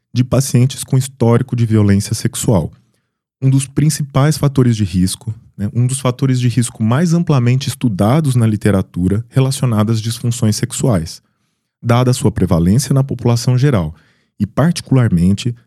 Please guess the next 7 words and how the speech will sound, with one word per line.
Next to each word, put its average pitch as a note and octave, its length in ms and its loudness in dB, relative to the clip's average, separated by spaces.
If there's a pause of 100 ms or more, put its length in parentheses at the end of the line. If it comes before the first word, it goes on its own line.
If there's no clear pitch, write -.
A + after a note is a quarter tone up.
(120)
naqueles B2+ 440 0
que - 120 -4
apresentam G2 600 0
queixas F#2+ 400 -2
sexuais F2+ 720 -4 (340)
e C#3 220 4 (200)
ou F2+ 280 2